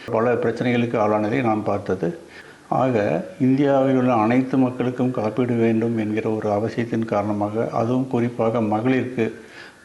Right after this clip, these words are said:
அதிலும் குறிப்பாக கிராமப்புற மகளிருக்கு ஒரு உதவித்தொகையுடன் கூடிய ஒரு காப்பீட்டு முகவர் திட்டத்தை, பீமா சகி என்கிற ஒரு திட்டத்தை மத்திய அரசாங்கம் அறிமுகப்படுத்தியுள்ளது. இதற்கு ஆங்கிலத்தில் மகிழா கேரியர் ஏஜென்ட் என்றும் ஒரு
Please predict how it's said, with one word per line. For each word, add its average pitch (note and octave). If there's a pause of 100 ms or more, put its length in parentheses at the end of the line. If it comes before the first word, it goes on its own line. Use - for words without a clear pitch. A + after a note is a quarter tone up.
(120)
அதிலும் C3+
குறிப்பாக A#2
கிராமப்புற A#2
மகளிருக்கு A2 (480)
ஒரு A2
உதவித்தொகையுடன் B2+
கூடிய B2
ஒரு A2+
காப்பீட்டு A#2+
முகவர் A2+
திட்டத்தை, A#2+ (100)
பீமா B2+
சகி A2+
என்கிற A2
ஒரு G#2
திட்டத்தை A#2+ (340)
மத்திய G#2+
அரசாங்கம் G#2 (180)
அறிமுகப்படுத்தியுள்ளது. G2+ (380)
இதற்கு A#2
ஆங்கிலத்தில் A#2+
மகிழா B2
கேரியர் A#2
ஏஜென்ட் A2
என்றும் A2
ஒரு B2+